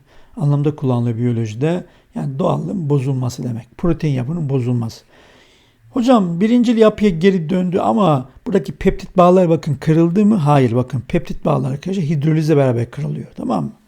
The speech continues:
Burada denatürasyonda arkadaşlar birincil yapıya geri dönüyor. Birincil yapıya dönebilir bu şekilde. Ama peptit bağlar arkadaşlar kopmaz diyoruz, tamam mı? Peptit, e, bağları kırılmaz burada.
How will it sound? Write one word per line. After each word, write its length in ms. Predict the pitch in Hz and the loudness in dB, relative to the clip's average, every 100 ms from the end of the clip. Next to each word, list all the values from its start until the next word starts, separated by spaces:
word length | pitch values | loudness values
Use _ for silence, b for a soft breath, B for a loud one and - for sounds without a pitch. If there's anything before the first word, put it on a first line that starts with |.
| b b b b b b - | b b b b b b 0
Burada 240 | 208 170 | 2 6
denatürasyonda 760 | 185 202 202 196 185 - 185 175 | 6 4 4 4 2 2 2 2
arkadaşlar 460 | 175 226 190 151 | 2 0 -2 -2
birincil 480 | 143 170 185 170 180 | -2 0 0 0 -2
yapıya 420 | 165 156 151 151 | 0 0 0 0
geri 380 | 143 123 147 - | 0 0 0 0
dönüyor. 600 | 127 117 127 165 208 208 - | 0 0 2 2 0 -4 -6
Birincil 380 | 147 147 139 139 | -2 0 0 0
yapıya 560 | 135 131 147 139 117 117 b b b b 147 | 0 -2 0 2 0 -2 b b b b -2
dönebilir 540 | 135 147 147 143 147 127 | 2 4 4 2 0 -2
bu 80 | 123 | -4
şekilde. 880 | - 123 - 139 147 151 190 214 208 b b b b b | -4 -6 -6 -8 -2 0 2 0 -2 b b b b b
Ama 280 | - 151 139 | -2 -2 -2
peptit 400 | - 165 - - | -2 -2 -4 -4
bağlar 280 | 160 143 131 | 0 2 0
arkadaşlar 480 | 127 131 135 196 190 | -2 -4 -4 -6 -8
kopmaz 580 | 165 - 175 170 127 110 | -10 -10 -4 -2 -2 -2
diyoruz, 240 | 110 104 | -6 -8
tamam 280 | - 226 151 | -6 -4 -4
mı? 60 | 117 | -6
Peptit, 680 | - 156 147 - 170 165 - b b b b b - | -6 -6 -4 -4 -4 -4 -16 b b b b b -4
e, 220 | 143 127 | -2 0
bağları 460 | 151 147 131 131 147 | 2 4 2 -2 -2
kırılmaz 640 | 147 139 135 131 123 110 | 2 2 2 0 -2 -4
burada. 220 | 107 104 | -8 -10